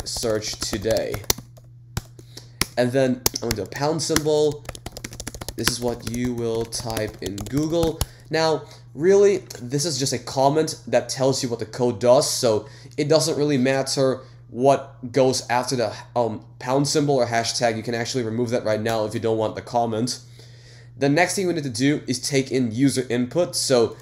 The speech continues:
let's do my search equals input.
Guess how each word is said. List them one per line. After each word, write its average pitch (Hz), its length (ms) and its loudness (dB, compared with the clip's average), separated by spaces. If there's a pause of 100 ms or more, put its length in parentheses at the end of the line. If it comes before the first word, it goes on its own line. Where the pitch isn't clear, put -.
(180)
let's 123 180 -2
do 127 260 0
my 143 280 2
search 147 600 0 (1400)
equals 123 340 -2
input. 135 480 0